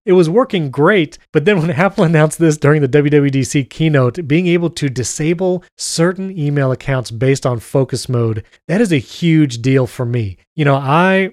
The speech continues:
in the past, have tried different methods and strategies for separating personal and work stuff.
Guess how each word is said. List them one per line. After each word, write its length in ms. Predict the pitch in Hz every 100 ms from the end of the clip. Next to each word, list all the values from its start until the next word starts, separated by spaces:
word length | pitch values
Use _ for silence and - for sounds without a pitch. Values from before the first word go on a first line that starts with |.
| _
in 120 | 180 151
the 100 | 131
past, 500 | - 147 147 143 -
have 160 | 127
tried 380 | - 151 131 123
different 540 | 131 151 170 160 160 -
methods 580 | 135 131 135 - 135 131
and 140 | 131 120
strategies 800 | - 135 127 113 117 113 113 - _
for 160 | - 143
separating 920 | - 170 165 147 139 131 127 131 131 -
personal 640 | - 160 - 156 143 139 151
and 180 | 135 127
work 240 | 120 127 -
stuff. 340 | - 110 -